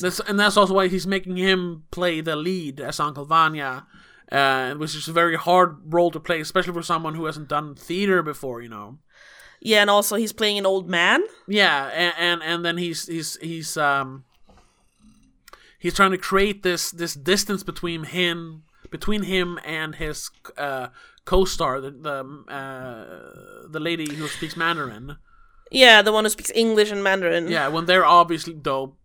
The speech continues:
Speaker 1: hitting it off,
Speaker 2: Jen
Speaker 1: off stage.
Speaker 2: or something?
Speaker 1: Yeah.
Speaker 2: Janice.
Speaker 1: San-, Janice, right.
Speaker 2: Janice.
Speaker 1: Yeah.
Speaker 2: Easy name to remember. <laughs>
Speaker 1: Yeah.
Speaker 2: Sorry.
Speaker 1: Um,
Speaker 2: Um, which obviously, I mean, they still,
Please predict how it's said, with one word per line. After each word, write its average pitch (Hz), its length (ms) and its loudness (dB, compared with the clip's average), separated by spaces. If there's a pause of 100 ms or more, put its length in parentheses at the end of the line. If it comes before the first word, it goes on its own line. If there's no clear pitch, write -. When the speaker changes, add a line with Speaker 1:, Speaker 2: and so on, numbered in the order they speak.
Speaker 1:
hitting 156 340 -8
it 156 100 -6
off, 147 200 4
Speaker 2:
Jen 196 220 2
Speaker 1:
off 339 180 6
stage. - 320 -10
Speaker 2:
or 247 60 -4
something? 285 440 -6 (640)
Speaker 1:
Yeah. 165 460 0 (640)
Speaker 2:
Janice. 285 340 8
Speaker 1:
San-, 226 380 4
Janice, 208 560 0
right. 139 360 -12 (760)
Speaker 2:
Janice. 214 520 2 (440)
Speaker 1:
Yeah. 147 80 -12 (240)
Speaker 2:
Easy 180 240 2
name 277 220 2
to 294 80 0
remember. 214 420 0
<laughs> - 40 -12 (560)
Speaker 1:
Yeah. 113 220 -10 (160)
Speaker 2:
Sorry. - 340 -6 (960)
Speaker 1:
Um, 156 440 0
Speaker 2:
Um, 214 420 8
which 240 300 6
obviously, 240 440 4
I 208 60 2
mean, 208 160 -2
they 214 160 2
still, 175 460 0